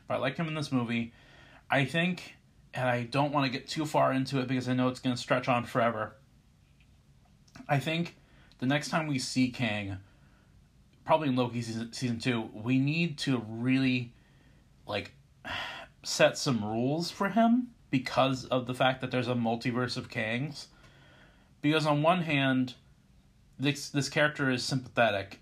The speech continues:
and on the other hand, we were warned of Kang being relentless and, like, a tyrant. So I, I just think we need to get a kind of a fix on that that makes more sense. Um, Jonathan Majors as Kang the Conqueror puts in so much work. He's,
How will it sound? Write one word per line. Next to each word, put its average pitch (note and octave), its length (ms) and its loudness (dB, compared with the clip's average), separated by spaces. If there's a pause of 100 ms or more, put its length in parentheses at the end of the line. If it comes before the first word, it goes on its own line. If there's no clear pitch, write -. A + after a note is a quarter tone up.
(260)
and C3 140 4
on C3+ 160 4
the C3 140 -2
other D#3 240 2
hand, B2+ 460 0
we B2+ 100 0
were C3 160 2
warned C3+ 600 2
of A#2 180 -4
Kang A#2+ 600 0 (520)
being B2 300 4
relentless A2 880 -2
and, G#2 160 -4
like, F#2+ 140 -4
a G2+ 80 -4
tyrant. F#2+ 540 -6
So A2+ 300 0
I, A2 340 -2
I A#2+ 120 2
just C3 260 -6
think D3 160 -4
we D3 80 2
need C#3 120 2
to B2 60 -6
get A#2 160 0
a G#2 120 -4 (200)
kind A#2+ 160 -2
of A2 80 2
a - 20 -6
fix - 340 -4
on A#2 200 2
that G#2+ 240 2
that G#2+ 180 -4
makes A2 220 -10
more G#2+ 120 -2
sense. G#2 480 -6 (840)
Um, G2 520 2 (500)
Jonathan C#3 420 2
Majors C3+ 480 2
as B2 200 0
Kang B2+ 200 0
the A#2 60 -6
Conqueror A#2+ 280 -2
puts - 320 -6
in A2 300 -6
so - 180 0
much C#3 220 0
work. B2 300 2
He's, G2+ 560 -10